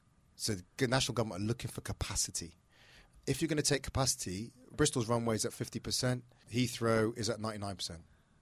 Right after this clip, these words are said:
You increase capacity at Heathrow with another runway at Bristol by processing more people. So I'm saying that's a risk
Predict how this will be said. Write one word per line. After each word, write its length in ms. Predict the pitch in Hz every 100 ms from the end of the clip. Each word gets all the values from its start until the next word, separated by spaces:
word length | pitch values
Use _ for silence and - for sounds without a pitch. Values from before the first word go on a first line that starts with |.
| _ -
You 200 | 120 113
increase 300 | 135 143 131
capacity 380 | - 135 123 107 117
at 60 |
Heathrow 160 | - 110
with 100 | 104
another 200 | 110 101
runway 320 | 123 123 120
at 80 | 113
Bristol 240 | 113 117
by 140 | 98 104
processing 520 | - 110 107 - 101
more 120 | 95
people. 420 | - 107 - - - _ - - -
So 320 | - 139 127 131 - -
I'm 140 | 127
saying 200 | 139 143
that's 160 | 117 -
a 40 |
risk 640 | 104 110 131 78 - -